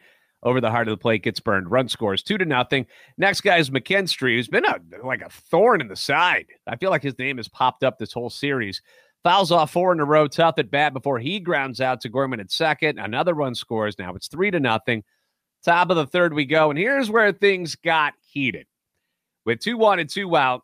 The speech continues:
Arenado comes up to the plate. He's got a chance to get the team back in the game.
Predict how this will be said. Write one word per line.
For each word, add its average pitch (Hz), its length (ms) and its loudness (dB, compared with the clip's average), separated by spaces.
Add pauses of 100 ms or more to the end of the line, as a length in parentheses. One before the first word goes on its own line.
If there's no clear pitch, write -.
(340)
Arenado 165 460 0
comes 135 260 -4
up 131 140 0
to 127 80 -10
the 110 80 -12
plate. 131 300 -2
He's 113 120 -12
got 151 160 0
a 135 40 -14
chance 143 440 -6
to 135 260 -8 (320)
get 190 160 -2
the 156 80 -10
team 147 220 -4
back 123 300 -2
in 117 100 -8
the 101 60 -8
game. 92 300 -8